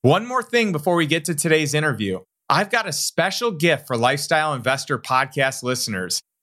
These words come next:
Given the nature of today's episode, I wanted to share my Freedom Formula exercise with you. This resource outlines a simple equation, which is time plus money plus relationships plus impact equals lifestyle freedom.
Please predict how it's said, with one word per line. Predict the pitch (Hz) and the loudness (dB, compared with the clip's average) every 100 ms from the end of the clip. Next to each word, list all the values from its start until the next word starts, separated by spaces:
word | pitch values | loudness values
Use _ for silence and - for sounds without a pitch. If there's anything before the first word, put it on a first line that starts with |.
| 120 | 0
Given | 175 233 | 2 2
the | 262 | -2
nature | 214 190 190 208 | 0 0 0 0
of | 170 | 0
today's | - 175 175 | 0 0 2
episode, | 165 175 165 - 120 104 101 _ | 0 0 -4 -2 -2 -2 -6 _
I | - 156 | -2 0
wanted | 233 247 | 0 -2
to | 190 | -4
share | 143 196 202 | -2 0 2
my | 175 123 | 0 -2
Freedom | - 143 196 233 226 | -4 -2 0 0 -2
Formula | - 190 202 196 190 180 | -2 0 0 0 0 0
exercise | 165 - 180 147 127 101 104 | 0 -2 -6 -2 0 0 -2
with | 104 98 | -6 -6
you. | 98 90 - _ _ - | -4 -6 -8 _ _ 2
This | 196 226 | 2 2
resource | 175 233 254 - 240 - - | -4 -4 -2 -2 -2 -2 0
outlines | - 190 170 156 156 | 0 0 0 -2 -2
a | 127 | -6
simple | - 170 190 226 | -4 -4 -2 0
equation, | 233 - 208 135 113 117 104 110 - - | 0 2 2 2 -2 -4 -4 -6 -12 0
which | 139 147 | 2 2
is | 139 - | -2 -4
time | - 143 156 220 226 | -2 0 0 0 -6
plus | - 220 214 | 0 0 0
money | 180 185 190 196 | 2 2 0 -4
plus | 190 - 196 - | -6 -2 0 0
relationships | 156 139 156 196 - 202 - 214 208 - | -2 2 0 0 -4 -2 0 0 -2 -6
plus | - 202 208 - | 0 0 0 -6
impact | - 240 247 165 131 98 101 - _ | -2 -2 -2 -2 -2 -2 -6 -12 _
equals | 175 160 156 143 113 | 0 0 2 0 0
lifestyle | 117 139 151 - 160 151 151 147 | -2 -2 -2 -2 0 0 -2 -6
freedom. | 147 151 139 98 92 | -2 0 0 -2 -6